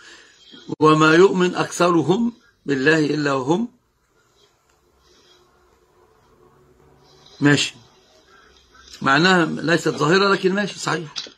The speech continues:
لأن هو أعطى الأكثر أن هو الإيمان، لكنهم مع الإيمان أشركوا. نريد ما هو أظهر من ذلك. ماشي، ما في،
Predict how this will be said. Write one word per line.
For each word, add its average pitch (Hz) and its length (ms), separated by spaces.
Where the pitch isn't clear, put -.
لأن 139 180
هو 175 380
أعطى 170 500
الأكثر 165 320
أن 135 120
هو 151 280
الإيمان، 143 320
لكنهم 175 440
مع 127 100
الإيمان 156 220
أشركوا. - 360
نريد 208 260
ما 202 80
هو 190 280
أظهر 170 220
من 151 140
ذلك. 143 460
ماشي، 147 400
ما 185 160
في، 226 280